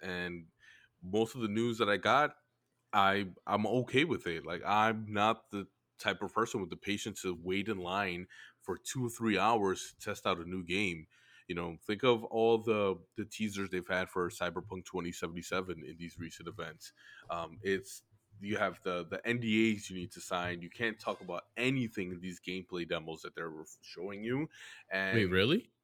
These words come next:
Speaker 1: Yeah, yeah, you can't do anything about it. Um, you can't record. You, um, the news that you can give out is very, very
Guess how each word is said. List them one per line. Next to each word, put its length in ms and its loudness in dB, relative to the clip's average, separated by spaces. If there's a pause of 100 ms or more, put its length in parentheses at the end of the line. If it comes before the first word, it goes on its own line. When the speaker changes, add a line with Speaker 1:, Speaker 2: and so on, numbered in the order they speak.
(380)
Speaker 1:
Yeah, 280 8 (180)
yeah, 260 6
you 80 -14
can't 220 -2
do 100 0
anything 460 -2
about 240 -6
it. 100 -6 (400)
Um, 460 2 (160)
you 100 -10
can't 240 4
record. 640 4
You, 760 -8
um, 360 -10 (240)
the 80 -6
news 400 -2
that 80 2
you 100 -2
can 160 -6
give 160 -2
out 300 2
is 160 -6
very, 500 0
very 340 -2